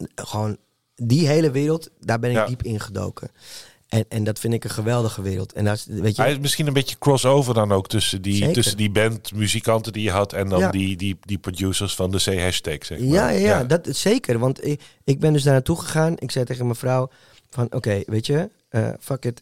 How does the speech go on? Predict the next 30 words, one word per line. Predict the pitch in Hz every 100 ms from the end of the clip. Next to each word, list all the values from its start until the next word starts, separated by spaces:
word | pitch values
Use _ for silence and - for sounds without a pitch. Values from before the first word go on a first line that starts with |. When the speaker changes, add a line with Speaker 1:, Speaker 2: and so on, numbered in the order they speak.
| -
Speaker 1:
Ik | 101 120
moet | 127
gewoon | - 120
dit | 117
gaan | - 113
proberen. | 107 113 135 117
Ik | 104
ga | 117
een | 110
ticket | 135 165
kopen | - 104 107 -
en | - 110
ik | -
ga | 117
gewoon | 113 107
die | 98
kant | 95 135 175
op." | - - -
Speaker 2:
Ja. | 104 - - - _
Speaker 1:
Dus | 131
ik | 123 -
zat | 147 143
in |
één | 127 123
keer | 120 117
ergens | - 120 - 117
in | 117 110
Palmella, | 110 107 127 143 165 - _ - -
ergens, | - 110 117 117
eh, | 110